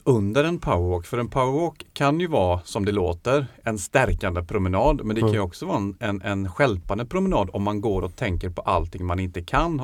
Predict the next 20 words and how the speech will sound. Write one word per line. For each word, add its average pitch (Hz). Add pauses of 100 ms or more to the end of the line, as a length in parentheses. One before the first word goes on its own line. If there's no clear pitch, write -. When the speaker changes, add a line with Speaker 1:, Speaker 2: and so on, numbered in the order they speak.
Speaker 1:
aldrig 92
kommer 92
kunna, 113
hur 110
man 95
ser 101
ut, 92 (120)
är 98
icke 98
fördelaktigt, 95
hur 98
man 98
är, -
är 104
icke 139
fördelaktigt. 127 (420)
Hur 170
kan 170
man 170
verkligen 139